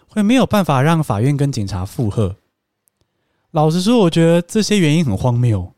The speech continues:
对不对？就是，诶，因为这样做不到，然后就算了吗？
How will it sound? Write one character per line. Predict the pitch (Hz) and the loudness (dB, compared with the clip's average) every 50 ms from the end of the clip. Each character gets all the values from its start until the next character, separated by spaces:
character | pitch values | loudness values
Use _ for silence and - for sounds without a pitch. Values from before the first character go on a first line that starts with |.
| _ _ _ _ _ _ _ _ _ | _ _ _ _ _ _ _ _ _
对 | - 110 | -6 -4
不 | 98 | -2
对？ | 101 92 90 98 | -2 -2 -4 -4
就 | - 135 | -4 -2
是， | 139 170 165 151 - _ _ _ _ - | 0 0 0 0 -2 _ _ _ _ -8
诶， | 190 - - | -8 -4 -2
因 | 240 240 262 | 0 2 2
为 | 247 | 2
这 | 220 247 233 | 2 0 0
样 | 214 190 | 0 0
做 | - 240 226 | 0 0 -2
不 | 180 196 | 0 0
到， | 220 208 | 0 2
然 | 190 170 | 2 2
后 | 165 170 | 0 0
就 | 185 196 | 0 0
算 | - - 208 190 170 | 0 0 0 0 0
了 | 160 | 2
吗？ | 156 156 156 151 151 151 156 160 | 0 2 2 2 0 0 -2 -2